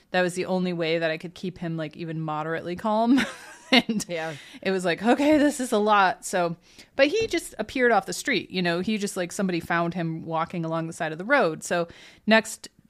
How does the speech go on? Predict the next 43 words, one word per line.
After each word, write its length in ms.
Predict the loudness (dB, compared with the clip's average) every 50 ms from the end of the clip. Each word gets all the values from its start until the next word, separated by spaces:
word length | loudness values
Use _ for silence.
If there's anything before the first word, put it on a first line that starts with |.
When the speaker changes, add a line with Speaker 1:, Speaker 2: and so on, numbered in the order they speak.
| _ _ 0
Speaker 1:
I 120 | 0 2
would 160 | 2 2 0
love 220 | 2 2 2 2 2
to 60 | 0
have 120 | -2 -2 -2
a 40 | 0
dog. 380 | 2 6 6 8 6 6 4 0
I 80 | -2 0
need 320 | 0 0 0 0 -2 -2
to 60 | -4 -4
have 140 | -2 -2 -4
a 60 | -2
fenced 300 | -2 -2 -4 -4 -4 -4
in 140 | -4 -4 -2
yard 280 | -2 -4 -6 -6 -8 -10
though. 160 | -10 -8 -4
My, 280 | 0 2 2 2 2 0 0
my 140 | 0 2 2
Speaker 2:
Yeah. 80 | 2 4
Speaker 1:
yard 200 | 4 2 2 0
is 80 | -2 -2
not 180 | -4 -4 -4 -4
fenced 300 | -4 -4 -4 -4 -4 -4
in 120 | -2 -2
on 120 | -2 -2 -2
all 200 | -2 -2 -2 -2 -4
sides. 680 | -4 -2 0 2 2 2 0 -2 -4 -6 -10 -10 -8 -6
Um, 520 | -4 -2 -2 -2 -2 -2 -2 -4 -4 -6 -8 _ _ _ -20 _ _ _ _ _ _ -20 -16 -8
so 380 | -2 0 2 2 2 2 0 -2 -6 -18 -20 -16 -6 0
I 100 | 2 4
need 240 | 4 4 4 2 0
to 60 | -2
be 120 | -2 -2 -2
able 140 | -2 -2 -2
to 100 | -4 -4
just 180 | -6 -6 -6 -4
let 200 | -2 -2 -2 -2
the 80 | -4
dog 300 | -2 0 0 2 2 2 0
out 280 | 2 2 0 0 -2
in 120 | -2 -4 -2
the 60 | -2
backyard, 560 | -2 -4 -6 -8 -12 -14 -12 -12 -12 -14